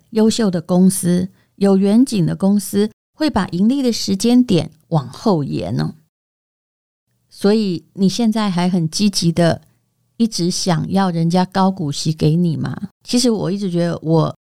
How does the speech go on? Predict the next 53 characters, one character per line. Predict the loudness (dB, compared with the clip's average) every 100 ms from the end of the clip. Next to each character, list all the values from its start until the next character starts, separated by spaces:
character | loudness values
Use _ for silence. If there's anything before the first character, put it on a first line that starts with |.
| _ -2
讲 | 2 2
老 | 0
半 | -2 -2
天， | -2 -2 -2
就 | -2
算 | -2 0 2
我 | 0
跟 | 0 -2 0
很 | -2 -2
多， | -2 -2 -4 _ _ _ _
嗯， | -2 2 2 0
知 | -2 0
识 | 0
水 | 0 -2
准 | -2 0 0 0
很 | -2 -2 0
高 | 0 0
的 | -2
人 | -6 -8 -12 -8
啊， | -6 -4 -6
他 | -2 -2 -2
可 | -4
能 | -4 -2
念 | -4 -4 -8
过 | 0 2 2 0 -4 -10 _ _
硕 | -2 0 0
士、 | -2 -8 -10 _
博 | -2 0
士， | 0 0 -2 -4 _ _ _
可 | -4
是 | -2 -2
跟 | 0 0
他 | 2
们 | 2 0
讲， | -4 -4
他 | -2
们 | -2
还 | -2
是 | -6 -2
不 | -2
懂。 | 0 -4 -4 _ _
因 | 0 2
为 | 2 0
呢， | -2 -6 -4
大 | -4
部 | -2
分 | -2 0 0
的 | 0
人 | -4 -8 -10 -16 _
还 | -4 -2
是 | -2 -4
很 | -6 -8
在 | -6 -8